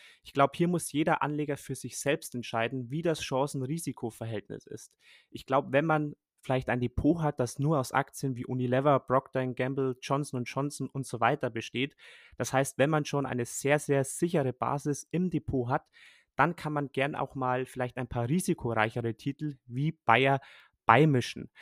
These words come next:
Aber man sollte natürlich nicht nur sein Depot aus solchen, ich nenn's jetzt mal überspitzt,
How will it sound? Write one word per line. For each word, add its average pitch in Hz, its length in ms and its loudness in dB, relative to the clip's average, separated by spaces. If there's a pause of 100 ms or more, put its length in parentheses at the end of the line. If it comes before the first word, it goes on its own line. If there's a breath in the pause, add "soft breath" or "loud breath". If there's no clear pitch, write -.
(260 loud breath)
Aber 151 220 4
man 151 160 4
sollte 151 320 4
natürlich 143 420 0
nicht 143 320 -4
nur 156 180 2
sein 139 200 0
Depot 127 420 -2
aus - 400 0
solchen, 131 460 0 (460 soft breath)
ich - 200 -8
nenn's 139 240 8
jetzt 151 200 0
mal 131 180 4
überspitzt, - 760 0